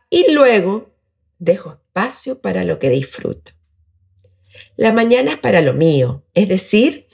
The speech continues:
la literatura, y por ende escribo o edito. Si me tengo que concentrar, doy un aviso a mi familia. Estaré desconectada por X cantidad de horas, por ende, si necesitan decirme algo,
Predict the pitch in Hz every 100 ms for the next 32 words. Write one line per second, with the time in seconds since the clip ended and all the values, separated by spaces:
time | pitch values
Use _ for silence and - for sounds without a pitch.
0 | - - - 202 202 202 196 190 196 156
1 | 151 151 185 240 277 240 - 202 233 247
2 | 226 175 165 175 - 113 - _ _ _
3 | _ _ _ _ _ _ _ _ _ _
4 | _ - - - _ _ _ _ - -
5 | 247 226 240 285 269 247 226 226 196 220
6 | 262 302 202 202 190 190 180 170 175 185
7 | 165 160 135 120 120 - - 254 285 -
8 | 269 262 311 339 311 262 240 - 277 277
9 | 277 247 214 - 277 277 254 233 208 202
10 | 190 190 202 220 214 214 208 - - 202
11 | 190 170 165 131 120 160 151 156 156 139
12 | 180 175 151 151 135 214 285 240 254 269